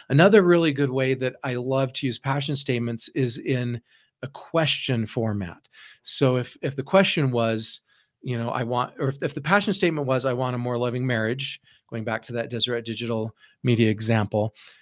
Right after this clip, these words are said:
try putting that in question format. "Do you want a more loving marriage?" Right? They assume that you are going to help them find the solution. That,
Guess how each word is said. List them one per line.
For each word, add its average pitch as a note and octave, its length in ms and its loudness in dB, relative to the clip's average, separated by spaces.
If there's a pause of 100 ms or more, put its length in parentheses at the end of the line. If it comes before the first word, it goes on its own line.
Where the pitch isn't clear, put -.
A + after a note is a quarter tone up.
(380)
try C#3+ 240 8
putting C#3+ 380 4
that B2 260 4
in A#2+ 160 -2
question C#3 420 -2
format. A2 540 -8
"Do C#3 200 2
you C3 300 -4
want B2 320 -6
a B2 60 -8
more A#2 260 -4
loving G#2 400 -6
marriage?" F#2+ 500 -8 (400)
Right? A#2 340 -4
They A#2 180 -2
assume F3+ 680 4 (400)
that B2 240 -4 (460)
you C#3 180 2
are C3 80 0
going C3+ 160 0
to B2+ 60 -2
help C#3 180 0
them B2 140 -4
find B2 280 -4
the A2+ 60 -6
solution. A#2 580 -6
That, G2+ 140 -12